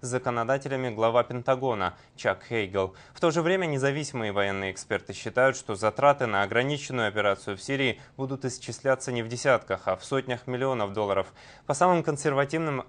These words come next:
оценкам, её стоимость превысит двести миллионов долларов.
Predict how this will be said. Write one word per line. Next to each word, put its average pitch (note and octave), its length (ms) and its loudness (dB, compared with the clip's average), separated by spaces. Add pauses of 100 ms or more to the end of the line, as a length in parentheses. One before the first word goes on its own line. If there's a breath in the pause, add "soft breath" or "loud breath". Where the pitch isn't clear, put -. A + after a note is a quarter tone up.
оценкам, D#3 720 0
её B2+ 220 -2
стоимость D3 500 -2
превысит A#2 480 -6
двести B2+ 440 -4
миллионов A2+ 540 0
долларов. G#2 560 2